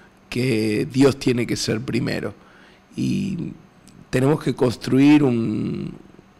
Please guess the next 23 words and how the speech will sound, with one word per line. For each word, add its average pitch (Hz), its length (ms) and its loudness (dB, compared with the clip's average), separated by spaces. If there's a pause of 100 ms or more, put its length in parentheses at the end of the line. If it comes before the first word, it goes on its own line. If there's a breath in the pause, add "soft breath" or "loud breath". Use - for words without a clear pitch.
(400 loud breath)
un, 120 760 0
una 135 220 2
relación 123 640 2
con 101 200 -4
Dios, 90 340 -6
un 117 160 -4
lugar 123 340 4
de 113 80 0
adoración 110 720 -4
con - 200 -8
Dios. 104 180 -4
Luego 143 300 4
tenemos 131 300 0
que 113 180 -2
construir 123 760 2 (480 loud breath)
nuestras 131 400 -4
relaciones 127 640 2
horizontales, 117 1040 2
eh, - 500 -6 (800 loud breath)
empezando 147 440 2
por 117 140 -2
nuestra 117 320 -4
casa. - 560 0